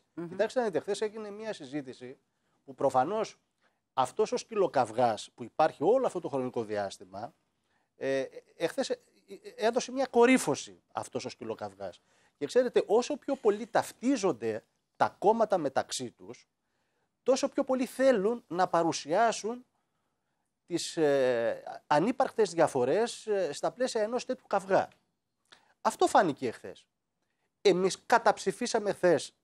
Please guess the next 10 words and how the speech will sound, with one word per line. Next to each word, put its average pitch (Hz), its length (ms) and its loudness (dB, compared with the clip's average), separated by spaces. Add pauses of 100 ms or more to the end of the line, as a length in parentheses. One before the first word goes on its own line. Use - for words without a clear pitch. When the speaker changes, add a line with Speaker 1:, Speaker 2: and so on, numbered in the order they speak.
(140)
Speaker 2:
την 151 140 -2
κυβέρνηση 117 720 -2
για 208 200 0
πολύ 214 260 -2
συγκεκριμένους 180 540 -12
λόγους. 156 360 -2 (380)
Καταψηφίσαμε 226 760 0
γιατί 247 240 -4
την 269 160 -6
υπερψήφισαν 202 1000 -2